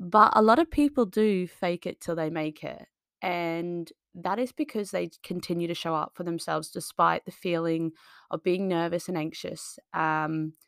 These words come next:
and, you know, they can often put on a brave face because what they do is they feel the fear and do it anyway. I know I've definitely done that. There's been a lot of things that I've not been overly confident about, but because I wa-,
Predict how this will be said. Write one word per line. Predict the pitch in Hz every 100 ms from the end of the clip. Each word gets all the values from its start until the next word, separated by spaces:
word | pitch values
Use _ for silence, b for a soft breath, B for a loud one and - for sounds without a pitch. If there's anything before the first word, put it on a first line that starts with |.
| _ _ _ _ _ _ -
and, | 233
you |
know, | 175
they | 175
can | 180
often | 185 - 190
put | 190
on | 180
a |
brave | 170 175 165
face | - 185 - 165 -
because | - 180 180 170 160 - - -
what | 180
they | -
do | 170 180
is | 165
they | 160 160
feel | - 165
the | 170
fear | - 165
and | 165
do | 160
it | 175
anyway. | 180 165 147 - B B B B
I | 165 214
know | 190
I've | 170 214
definitely | 175 - 156 151
done | 156 151 156
that. | 180 208 226
There's | 208 214
been | 226
a | 196
lot | 185
of | 180
things | 196 180 -
that | -
I've | 165 180 180
not | 165 151
been | - 156
overly | 160 165 160
confident | - 170 170 165
about, | 156 143 -
but | - 165
because | 180 - 226 214
I |
wa-, | 185 180